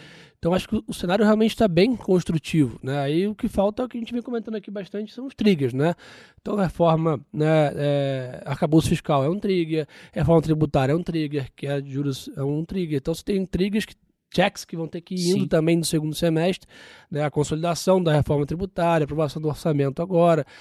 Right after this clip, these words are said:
Speaker 1: né, é, essa, essa, esse arrefecimento da inflação mesmo, pro Banco Central poder acelerar o ritmo. Então, tem algumas coisas ainda pro segundo semestre pra acontecerem,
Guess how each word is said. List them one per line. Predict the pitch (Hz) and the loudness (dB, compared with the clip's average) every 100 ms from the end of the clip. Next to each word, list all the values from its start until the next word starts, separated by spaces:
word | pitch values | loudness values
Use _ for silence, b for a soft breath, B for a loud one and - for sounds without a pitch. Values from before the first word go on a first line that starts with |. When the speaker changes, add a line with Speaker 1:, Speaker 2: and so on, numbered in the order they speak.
| B B B - | B B B -12
Speaker 1:
né, | 143 143 - | -6 -4 -4
é, | 143 143 135 131 69 52 - _ - | -4 -4 -4 -6 -8 -14 -18 _ -20
essa, | - - | -18 -16
essa, | 139 - 147 139 | -14 -12 -12 -12
esse | 131 - | -12 -4
arrefecimento | 139 135 151 156 156 151 | -2 0 -2 2 2 4
da | |
inflação | 147 - 170 - 170 | 2 2 0 2 2
mesmo, | 156 156 147 | 2 0 -2
pro | - 139 | -6 -8
Banco | 180 143 135 | -4 -6 -2
Central | - 147 147 | -4 -2 -4
poder | 139 139 147 139 - | -4 -2 0 -2 -4
acelerar | - 143 135 160 | -6 -2 2 4
o | |
ritmo. | 143 170 151 139 | 8 6 6 0
Então, | 165 | -2
tem | - 208 | 0 2
algumas | 190 220 214 175 | 4 6 4 4
coisas | 190 180 170 | 4 6 4
ainda | 180 | 0
pro | - | -2
segundo | 165 160 | -2 -2
semestre | 151 160 151 143 | 0 -2 -2 -6
pra | - 156 | -6 -4
acontecerem, | 165 156 175 - 170 196 | -4 -2 -2 0 2 2